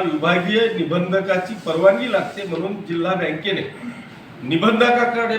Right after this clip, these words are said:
परवानगी मागितली आणि बावीस पाच ला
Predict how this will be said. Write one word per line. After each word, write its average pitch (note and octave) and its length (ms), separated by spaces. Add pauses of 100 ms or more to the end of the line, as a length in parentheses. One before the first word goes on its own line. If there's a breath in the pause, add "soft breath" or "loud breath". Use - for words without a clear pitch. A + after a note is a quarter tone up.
(100)
परवानगी F#3 440
मागितली E3+ 480
आणि F#3+ 180 (160)
बावीस E3 400 (140)
पाच - 340
ला B2 160